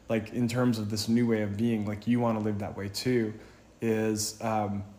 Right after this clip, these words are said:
we both want to be useful in the kingdom. And the best way for us to be useful is to listen and to obey,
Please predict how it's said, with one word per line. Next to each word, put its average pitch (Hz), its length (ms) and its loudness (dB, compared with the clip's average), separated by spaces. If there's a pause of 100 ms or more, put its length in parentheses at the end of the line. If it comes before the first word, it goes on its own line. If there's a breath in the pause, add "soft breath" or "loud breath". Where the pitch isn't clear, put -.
(680 loud breath)
we 127 320 4
both 123 720 4 (200)
want 117 480 0
to 120 140 -2
be 110 420 -2 (760)
useful 127 680 0 (140)
in 113 120 0
the 113 60 2
kingdom. 104 560 -4 (500 soft breath)
And 123 100 4
the 127 60 4
best 135 300 4
way 131 140 2
for 117 160 0
us 107 160 0
to - 120 -8
be 107 100 -4
useful 110 840 0 (480 soft breath)
is 117 420 2
to 110 440 -2
listen 104 520 -2 (500)
and 110 220 0
to 107 160 -2
obey, 104 440 -8